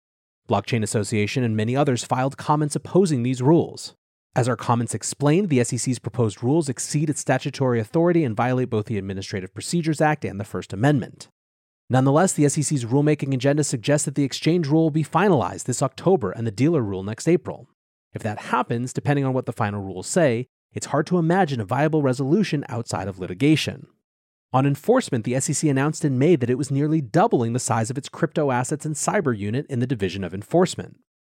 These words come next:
That's expensive. The S E C will need to prove the cost is worthwhile to rightly skeptical appropriators. It's also typical for the S E C and other agencies to bring a flurry of enforcement actions right before the fiscal year end on September thirtieth to shore up their performance reports and budget requests.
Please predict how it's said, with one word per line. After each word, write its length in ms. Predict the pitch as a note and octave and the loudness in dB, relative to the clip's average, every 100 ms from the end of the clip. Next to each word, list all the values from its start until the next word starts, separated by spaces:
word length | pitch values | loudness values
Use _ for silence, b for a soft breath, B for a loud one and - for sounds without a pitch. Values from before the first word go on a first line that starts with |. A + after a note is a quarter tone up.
| _ | _
That's 200 | - - | -12 -10
expensive. 840 | B2+ - - A3 G#3 F#2 - - _ _ | -10 -2 2 2 0 -6 -12 -20 _ _
The 80 | - | -2
S 120 | A2 | -2
E 60 | C#3 | -2
C 140 | - | 0
will 120 | C#3+ C#3 | 0 2
need 160 | A#2 | 0
to 80 | B2 | -4
prove 220 | - A2+ | -4 -4
the 80 | G#2+ | -4
cost 300 | - G#2+ F#2+ | -2 -2 -2
is 100 | A2 | -6
worthwhile 460 | A2 A2+ E3 E3 C#3+ | -4 -2 2 4 2
to 120 | - | -2
rightly 340 | F#2 A#2 - F3+ | -2 -2 0 -2
skeptical 560 | - G#2+ - A#2+ A#2+ | -2 -4 -4 -4 -4
appropriators. 880 | C3 E3+ F3+ A#2 F2 D#2 - - - _ _ _ _ _ | 0 2 2 0 -4 -8 -16 -18 -20 _ _ _ _ _
It's 120 | - | -2
also 220 | G#3 A#3 C#4+ | 0 0 -2
typical 340 | - F3 F#3 | 0 2 2
for 140 | E3 | 2
the 100 | D3+ | 4
S 140 | C#3+ D3 | 4 2
E 40 | |
C 220 | C#3+ D#3 | -2 0
and 80 | D3+ | 0
other 240 | - C#3+ D3 | 0 0 0
agencies 420 | C#3 D3 C#3 D3+ | 0 -2 -4 -2
to 100 | D3 | -2
bring 180 | B2+ D3 | 0 0
a 60 | |
flurry 580 | D3 - D#3+ G#3+ C#3 E2+ | -2 -2 4 4 4 0
of 120 | - B2+ | -6 -6
enforcement 480 | B2+ F#3 G3+ D3+ | -2 -2 -2 -2
actions 340 | G#2+ G#2 C#3 A#2 | -2 -2 -4 0
right 160 | B2 | -2
before 220 | D#3+ C#3 G#2 | -2 -4 -4
the 80 | |
fiscal 360 | C3 F#2 - A#2+ | -4 -6 -4 -4
year 280 | A2+ E3+ D3+ | 2 2 2
end 160 | G#2+ | 0
on 100 | A#2 | -2
September 400 | C3 D3 - E2+ | -4 -4 -6 -8
thirtieth 560 | G2 - D#3 F#2 - - _ _ - | -6 2 2 2 -6 -18 _ _ -4
to 80 | - | -2
shore 240 | - B2 | 2 4
up 100 | G#2 | 2
their 140 | G#2+ F2+ | 0 -4
performance 440 | G#2+ D#3 F3 E3 | -2 2 2 0
reports 360 | E3 F#3 F3 F#3 | 0 2 2 2
and 120 | D#3+ | 2
budget 280 | G3 D#3 - | 2 0 -6
requests. 680 | G2 G2+ - - - - | -6 -6 -6 -10 -14 -16